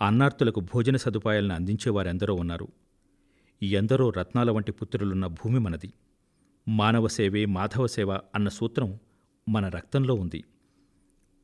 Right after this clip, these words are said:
ఒక్కసారి దానికి సామూహికంగా, సంఘటిత రూపంగాను చూస్తే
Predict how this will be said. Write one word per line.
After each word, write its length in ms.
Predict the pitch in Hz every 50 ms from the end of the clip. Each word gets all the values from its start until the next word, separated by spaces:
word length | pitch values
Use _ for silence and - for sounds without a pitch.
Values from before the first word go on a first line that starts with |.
| _ _ _ _ _ -
ఒక్కసారి 520 | 123 127 127 - - 135 - - 120 127 151
దానికి 520 | 135 135 127 120 113 - 113 90 87 - - _ _ _ _ _ _
సామూహికంగా, 920 | - - - 113 107 123 143 151 139 131 - - 117 117 110 110 113 123 143 _ _ _ _ _ _ _ _
సంఘటిత 540 | - - - 113 117 113 147 151 175 147 -
రూపంగాను 460 | 123 120 107 - 120 117 117 107 107
చూస్తే 520 | 101 - 104 95 - - 156 165 190 202